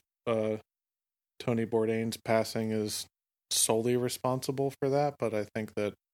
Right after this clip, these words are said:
it definitely helped people start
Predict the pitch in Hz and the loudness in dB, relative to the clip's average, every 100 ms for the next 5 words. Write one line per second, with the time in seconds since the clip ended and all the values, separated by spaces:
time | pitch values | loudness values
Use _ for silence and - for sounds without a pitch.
0 | _ _ _ _ _ _ 107 - 110 - | _ _ _ _ _ _ -4 0 0 0
1 | 104 101 107 107 - - - 110 107 107 | -4 -2 -2 -4 -8 -14 -4 -2 0 0
2 | 107 - _ - - 113 107 | -2 -8 _ -8 -2 0 0